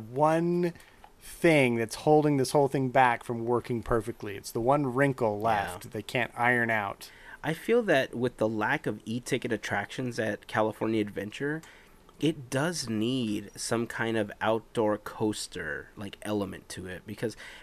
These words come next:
Speaker 2: Big Thunder is one of my favorite attractions at Disneyland proper,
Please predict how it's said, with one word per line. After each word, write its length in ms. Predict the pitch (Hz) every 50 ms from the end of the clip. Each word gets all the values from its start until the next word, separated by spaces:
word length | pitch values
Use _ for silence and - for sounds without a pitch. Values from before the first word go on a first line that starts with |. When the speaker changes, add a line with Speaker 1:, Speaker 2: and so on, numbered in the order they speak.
| - _ 117
Speaker 2:
Big 180 | 117 156 160 -
Thunder 600 | - - 131 131 147 139 127 113 113 110 107 -
is 280 | - 107 107 104 -
one 220 | 107 110 120 131 131
of 160 | 110 98 98
my 320 | 101 101 98 104 113 120
favorite 420 | - - - 107 107 104 101 98 92
attractions 840 | - - - 101 92 101 - - - 120 123 123 123 127 127 - -
at 220 | - 120 120 - -
Disneyland 480 | 127 123 - 143 127 127 127 117 104
proper, 500 | - - 110 110 - - 170 180 190 196